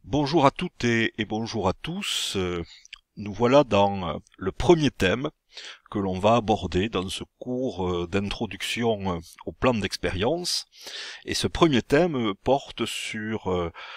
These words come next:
la découverte de méthodes d'optimisation lorsque vous n'avez qu'un seul paramètre de réglage.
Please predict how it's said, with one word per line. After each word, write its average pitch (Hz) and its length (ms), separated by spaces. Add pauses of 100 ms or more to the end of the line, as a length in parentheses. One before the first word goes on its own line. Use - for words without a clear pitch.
(180)
la 90 140
découverte 120 720 (220)
de 107 140
méthodes 120 460
d'optimisation 110 1200
lorsque - 480
vous 123 560
n'avez 110 360
qu'un 101 240
seul 123 280
paramètre 98 560
de 98 120
réglage. 87 680